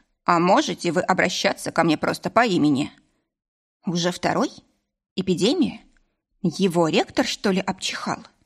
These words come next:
У них спрос на тех, кому за сто. Не лет, килограммов. "Хорошо, Аделас. А вы ко мне тоже,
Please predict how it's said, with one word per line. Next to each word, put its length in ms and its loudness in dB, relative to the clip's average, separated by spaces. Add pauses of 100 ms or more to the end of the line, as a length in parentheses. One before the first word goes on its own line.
(640)
У 120 4
них 180 2
спрос 440 -2
на 120 2
тех, 240 -4
кому 240 2
за 140 -2
сто. 300 -12 (500)
Не 140 2
лет, 300 -4 (180)
килограммов. 760 -2 (1160)
"Хорошо, 580 -2
Аделас. 580 -4 (460)
А 320 2
вы 160 -2
ко 120 0
мне 140 6
тоже, 460 -4